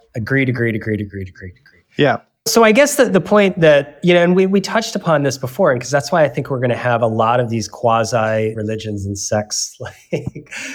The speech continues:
Speaker 1: because the, the downside, we talk about the upsides of niche and moving from mass to niche or niche. You are European, I'll use niche.
Speaker 2: Yeah.
Speaker 1: But there are downsides to that and the loss of shared experience. And that's why I always thought the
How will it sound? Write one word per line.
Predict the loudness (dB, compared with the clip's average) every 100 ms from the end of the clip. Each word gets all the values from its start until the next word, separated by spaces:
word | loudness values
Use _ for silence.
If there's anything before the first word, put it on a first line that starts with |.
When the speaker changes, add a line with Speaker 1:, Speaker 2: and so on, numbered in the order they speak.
| -14 -10 -2
Speaker 1:
because | 2 2 0 -8
the, | -10 -10 -12 -6
the | 2 2
downside, | 2 2 2 2 0 2 2 2
we | 0
talk | 2 0 2
about | 0 0 -2
the | -2
upsides | -2 -4 -2 0 0 -2
of | -6 -4
niche | -2 -2 -4 -8 -6
and | -4
moving | -4 -6 -6 -8
from | -8 -6
mass | -4 -2 -2 -4 -6
to | -8 -4
niche | 0 -2 -4 -4
or |
niche. | -2 0 -2 -4 -14 -16 -8
You | -2
are | 0
European, | 0 -2 -6 -6 -4
I'll | -4 -6
use | -8 -6
niche. | -6 -6 -4
Speaker 2:
Yeah. | 0 2 0 -4 _ _ -20 -16 -8
Speaker 1:
But | 0 0 2
there | 2 4
are | 4 2
downsides | 2 2 2 0 0 2 2 -2
to | -2
that | 0
and | -2 -2
the |
loss | -2 0 0 2 0 -4 -8 -4
of | 0 0 -2
shared | -2 0 0 -2
experience. | -8 -6 -4 -4 -6 -8 -2
And |
that's | -2 0
why | 2
I |
always | 4 2 0
thought | 0 0 0
the | -8